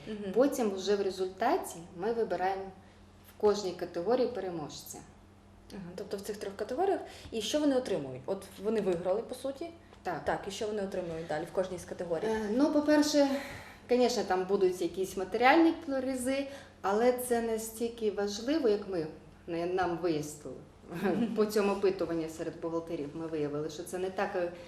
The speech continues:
Speaker 2: важливо. Важливо в тому, щоб їх оцінили як професіоналів.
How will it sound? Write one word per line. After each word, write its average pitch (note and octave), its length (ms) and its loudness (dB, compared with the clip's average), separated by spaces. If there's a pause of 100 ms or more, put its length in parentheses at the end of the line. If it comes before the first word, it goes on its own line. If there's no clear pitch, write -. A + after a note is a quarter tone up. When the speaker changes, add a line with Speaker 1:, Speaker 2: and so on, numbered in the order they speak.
(260)
Speaker 2:
важливо. A#3 440 4
Важливо G#3+ 600 4
в G#3 140 -8
тому, C#4 240 4
щоб G#3 200 -4 (340)
їх A#3 240 -2
оцінили A3+ 580 2
як G#3 160 0
професіоналів. G3+ 800 -6